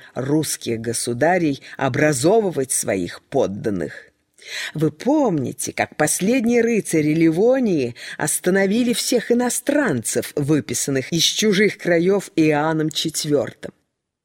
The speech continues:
И так удивительно ли, что их потомки точно так же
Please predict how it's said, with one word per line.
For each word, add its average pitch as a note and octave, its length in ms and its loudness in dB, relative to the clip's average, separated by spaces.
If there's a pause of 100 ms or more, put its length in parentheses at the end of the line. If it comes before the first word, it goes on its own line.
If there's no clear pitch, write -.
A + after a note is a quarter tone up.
(320)
И E3+ 120 -2
так - 580 -6 (160)
удивительно B2 960 -4
ли, G1+ 360 -8
что - 220 -2
их - 380 -2
потомки A3 640 -2
точно F#3 560 0
так A3+ 480 -2
же A2+ 240 -2